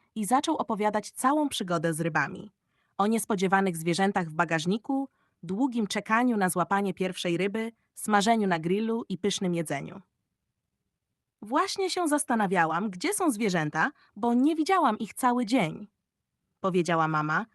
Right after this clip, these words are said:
śmiejąc się z tej nieoczekiwanej przygody. Na koniec Piotruś, mama i tata pożegnali wujka Rafała, który wsiadł do auta i pojechał do domu, obiecując, że następnym razem znów się wybiorą razem na ryby.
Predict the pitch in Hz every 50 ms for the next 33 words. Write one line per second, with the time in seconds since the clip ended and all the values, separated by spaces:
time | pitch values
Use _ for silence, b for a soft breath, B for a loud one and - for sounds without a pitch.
0 | _ - - - 254 254 269 285 285 277 254 - - 262 247 - 247 233 226 226
1 | 226 214 214 - 226 - 190 160 165 156 151 147 147 - - 175 160 160 156 156
2 | - - - - _ _ _ _ _ _ _ _ _ _ _ _ _ _ _ _
3 | _ _ _ _ _ _ _ _ _ _ - 196 190 190 - 262 262 247 214 190
4 | - - - 202 190 202 - - 226 285 320 - - 226 226 240 247 240 220 -
5 | 190 - 196 196 - 196 190 - 190 180 190 180 196 196 196 196 180 160 196 196
6 | - 185 170 165 160 156 - 160 151 151 170 226 294 - - - 196 185 175 -
7 | - 202 185 190 185 170 175 - 165 165 170 - - 254 - - 247 285 262 262
8 | 269 - 285 285 254 285 262 320 339 285 196 143 165 - b b b b b b
9 | b b 208 185 220 214 - - 233 226 226 226 208 196 214 214 202 180 - -
10 | 247 262 - 269 254 240 233 233 233 226 240 233 226 196 202 247 330 381 - -
11 | 277 233 185 208 165 170 151 147 170 170 165 165 165 156 170 170 175 170 170 175
12 | 170 160 151 156 - - -